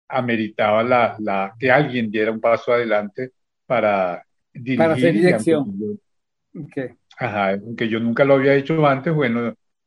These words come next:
Speaker 1: eh, en esa, en esa capacidad de riesgo, ese atractivo por los barrancos,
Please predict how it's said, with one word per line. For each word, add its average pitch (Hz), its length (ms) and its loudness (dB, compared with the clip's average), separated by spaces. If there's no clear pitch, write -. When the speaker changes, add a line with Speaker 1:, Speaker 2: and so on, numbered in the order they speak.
Speaker 1:
eh, 95 760 -4
en 110 240 -8
esa, 120 520 0
en 117 180 -8
esa 113 440 0
capacidad 110 640 0
de 120 300 0
riesgo, 113 800 -2
ese 127 460 -6
atractivo 123 800 -4
por 131 160 -6
los 101 120 -6
barrancos, 104 840 -6